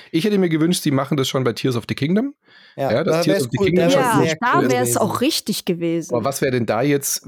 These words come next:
Speaker 1: weniger, äh, lazy gewesen als das jetzt, deiner Meinung
Speaker 3: Dass
Speaker 1: nach?
Speaker 3: du das Spiel um die Person rumbaust, dass der zweite Teil
Speaker 1: Na ja.
Speaker 3: klar von Anfang an auf Zelda fokussiert ist. Hier ist es
Speaker 2: Ja,
Speaker 3: so
Speaker 2: das kann ich auch sehen. Ah, ich hab beide gute Argumente,
Speaker 3: Also,
Speaker 2: ja.
Speaker 3: ich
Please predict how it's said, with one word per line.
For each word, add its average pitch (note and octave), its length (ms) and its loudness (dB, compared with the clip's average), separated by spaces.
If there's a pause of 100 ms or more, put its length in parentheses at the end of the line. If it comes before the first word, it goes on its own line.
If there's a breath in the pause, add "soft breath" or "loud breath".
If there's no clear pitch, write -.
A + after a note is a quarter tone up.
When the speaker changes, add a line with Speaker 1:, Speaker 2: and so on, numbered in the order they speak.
Speaker 1:
weniger, B2+ 560 2 (200)
äh, A2 260 2
lazy A#2+ 540 0
gewesen C#3 460 0
als - 360 -4 (240)
das A#2 380 -4
jetzt, - 320 -6
deiner F#2 180 -2
Meinung F2+ 240 -4
Speaker 3:
Dass A#3 240 -2
Speaker 1:
nach? E4 80 0
Speaker 3:
du C4 40 0
das C4 140 -2
Spiel C#4+ 300 0
um C#4+ 180 2
die B3+ 100 2
Person A#3+ 460 2
rumbaust, F3+ 880 0
dass G3+ 140 -4
der A3+ 140 -2
zweite A#3 380 0
Teil A#3 320 -2
Speaker 1:
Na - 60 -8
ja. D#3+ 60 -8
Speaker 3:
klar A#3 220 0
von A#3+ 180 -4
Anfang A3+ 400 0
an A3 200 0
auf F#3+ 180 -2
Zelda A3 340 0
fokussiert - 560 -4
ist. F3 200 -4
Hier C4+ 260 2
ist C4 140 -2
es B3 80 2
Speaker 2:
Ja, G3 100 4
Speaker 3:
so B3 60 2
Speaker 2:
das C#4 160 2
kann D4+ 140 -2
ich D#4 100 -2
auch D#4 140 -2
sehen. C#3 200 -2
Ah, G#3 140 0
ich C4+ 80 -2
hab B3 120 -6
beide G#3+ 240 0
gute D3 200 -2
Argumente, C3+ 320 0 (120)
Speaker 3:
Also, - 0 -
Speaker 2:
ja. - 260 2
Speaker 3:
ich - 280 -4